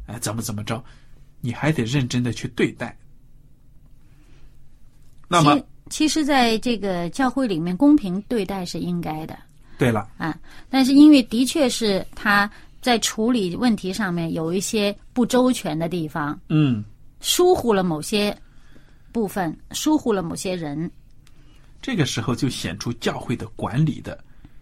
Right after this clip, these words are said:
Speaker 1: 他们的智慧了。
Speaker 2: 嗯。
Speaker 1: 十二个使徒呢，就叫众门徒来，对他们说：“我们撇下上帝的道去管理饭食，原是不合宜的。所以弟兄们，当从你们中间选出七个有好名声、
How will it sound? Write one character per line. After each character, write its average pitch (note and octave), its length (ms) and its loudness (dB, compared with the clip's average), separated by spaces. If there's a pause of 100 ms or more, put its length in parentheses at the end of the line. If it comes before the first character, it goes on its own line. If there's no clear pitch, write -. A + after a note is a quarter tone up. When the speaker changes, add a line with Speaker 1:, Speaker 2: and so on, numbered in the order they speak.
(280)
Speaker 1:
他 - 220 -2
们 B2 120 0
的 F#2 200 -10 (300)
智 - 140 -6
慧 - 200 -10
了。 - 180 -18 (260)
Speaker 2:
嗯。 D#3 380 -4
Speaker 1:
十 - 160 2
二 G3+ 120 8
个 E3+ 120 4
使 D3+ 160 0
徒 - 160 -4
呢， E3+ 140 4
就 F3+ 140 -2
叫 E3 220 2
众 F3+ 240 0
门 C3+ 180 2
徒 D#3 160 -2
来， A#2+ 220 -4 (640)
对 C#3 120 2
他 B2+ 120 -2
们 A#2 100 0
说 A#2 320 -6 (520)
：“我 D3+ 120 4
们 D#3 160 4
撇 F#3+ 220 2
下 F#3 140 4
上 F3 320 2
帝 D#3 120 4
的 C#3+ 120 -2
道 C#3 220 0
去 B2 160 -4
管 C3+ 300 -2
理 A#2+ 140 -2
饭 E3+ 320 0
食， A2+ 300 -6
原 G#2+ 200 -4
是 - 160 -8
不 - 140 -8
合 G2+ 200 -10
宜 G2+ 180 -8
的。 - 140 -14 (500)
所 C#3 180 4
以 C3 60 6
弟 D3+ 140 4
兄 C#3 160 2
们， A#2+ 160 0 (260)
当 F3 200 2
从 D3+ 200 0
你 A#2+ 100 0
们 C#3 200 0
中 C#3+ 200 2
间 C#3 200 2
选 - 260 -6
出 C#3+ 160 -4
七 - 320 -4
个 F3+ 160 2
有 C3 160 2
好 G#2 240 -2
名 G#2 220 -6
声、 G3 240 -2